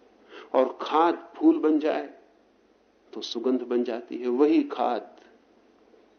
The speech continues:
सुगंध की तरह छितरा जाती है चारों तरफ, जो भी निकलता है धन्यवाद देता जाता है, इतनी सुगंध। ब्रह्मचर्य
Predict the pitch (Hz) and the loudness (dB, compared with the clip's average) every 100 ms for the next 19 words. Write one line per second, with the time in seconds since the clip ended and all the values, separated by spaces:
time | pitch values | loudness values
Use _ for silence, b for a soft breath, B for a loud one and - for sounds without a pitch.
0 | _ _ - - 147 165 143 - 120 113 | _ _ -2 2 4 4 2 -4 -8 -8
1 | 107 - 117 107 104 104 98 - 104 95 | -10 -12 -8 -6 -6 -6 -10 -12 -12 -10
2 | 95 98 101 - - 113 143 160 160 151 | -12 -10 -14 -16 -16 2 4 6 6 4
3 | 160 151 147 135 120 127 127 127 120 117 | 0 -2 -4 -6 -4 -2 0 -2 -4 -4
4 | 117 113 117 110 - 113 107 - 131 - | -4 -4 -8 -10 -10 -10 -8 -8 -10 -8
5 | 120 139 139 - _ _ _ _ _ _ | -8 -10 -10 -20 _ _ _ _ _ _
6 | _ b b b b b b 123 123 120 | _ b b b b b b -4 2 8
7 | 226 247 277 277 285 285 262 - | 8 8 6 6 6 6 4 0